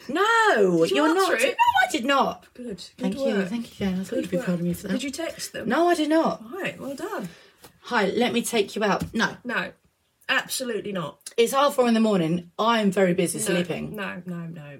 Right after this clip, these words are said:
Speaker 1: And I'm not gonna come back to you with
Speaker 2: No.
Speaker 1: any response for that. Thank you and
Speaker 2: No.
Speaker 1: good night. But I just,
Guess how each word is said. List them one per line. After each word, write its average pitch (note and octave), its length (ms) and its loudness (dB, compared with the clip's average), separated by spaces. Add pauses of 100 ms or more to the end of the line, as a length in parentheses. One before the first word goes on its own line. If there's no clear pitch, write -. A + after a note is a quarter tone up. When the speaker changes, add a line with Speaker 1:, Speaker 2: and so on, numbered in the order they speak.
Speaker 1:
And F#3+ 140 2
I'm F#3 220 4
not G3+ 160 2
gonna D3 180 -6
come D#3 180 -6
back C#3+ 200 -6
to - 160 -10
you D3 160 -6
with D#3 140 -4
Speaker 2:
No. E3+ 120 -8
Speaker 1:
any D#3 320 -2
response D3+ 460 -6
for - 140 -6
that. G3 280 -2
Thank - 440 -8
you C4 100 -2
and G#3 200 0
Speaker 2:
No. F#3+ 40 -2
Speaker 1:
good - 180 -6
night. A#3 380 -6 (600)
But - 260 0 (100)
I D4+ 160 2
just, D#4 300 -2